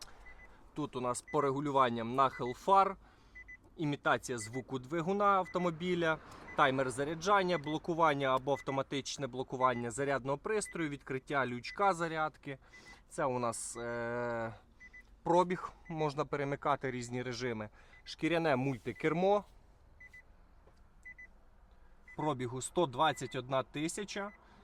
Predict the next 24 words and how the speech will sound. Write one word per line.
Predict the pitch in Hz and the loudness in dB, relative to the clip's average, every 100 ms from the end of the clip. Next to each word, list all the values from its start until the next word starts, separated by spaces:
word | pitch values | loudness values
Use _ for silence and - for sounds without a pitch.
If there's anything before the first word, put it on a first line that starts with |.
| - - - - - - - | -20 -20 -20 -20 -20 -20 -6
На | 135 151 | 0 4
повному | 208 185 170 165 | 4 4 4 2
заряді | 135 160 214 185 | 2 2 2 2
автомобіль | 139 - 143 139 185 | 2 2 0 2 0
показував | - 151 147 156 165 160 139 | 0 -2 4 4 4 0 0
сто | - - 180 | -4 2 4
п'ятдесят | 196 151 143 123 131 - 147 175 - | 4 2 0 2 -4 0 0 0 -6
сім | - 143 156 | -6 0 -2
кілометрів. | - 160 160 135 107 95 101 95 - - - - - - - | 0 2 4 4 2 -6 -10 -12 -20 -20 -20 -20 -20 -16 -8
Ось | 170 | -8
така | - 143 147 | -4 2 2
маленька | 139 156 143 123 131 | 6 6 6 2 0
мультимедіа, | 135 170 226 220 226 208 208 202 196 - - - | -2 -2 0 2 2 0 0 0 -2 -10 -20 -10
клімат. | 143 151 190 208 208 - - - - - - - - - - | -4 0 2 2 0 -6 -20 -20 -20 -18 -18 -20 -20 -20 -14
Все | - 160 | 0 4
в | 135 | 4
нас | 120 - | 2 -2
холодить, | - 156 156 156 202 - | 0 2 2 2 -2 -2
все | - - 147 | -6 2 2
працює. | 127 127 - 180 190 190 196 - - - - - - - - - - | 2 -6 -4 -4 -2 -2 -6 -16 -20 -20 -18 -18 -16 -18 -18 -20 0
Можна | 165 139 143 | 0 2 0
підключати | 147 - 143 - 127 - 131 | -2 -6 -8 0 -2 -2 -4
AUX, | 160 202 220 202 - 143 131 | 4 4 4 0 -4 -6 -2
Bluetooth | 151 202 226 214 202 | 2 2 2 0 0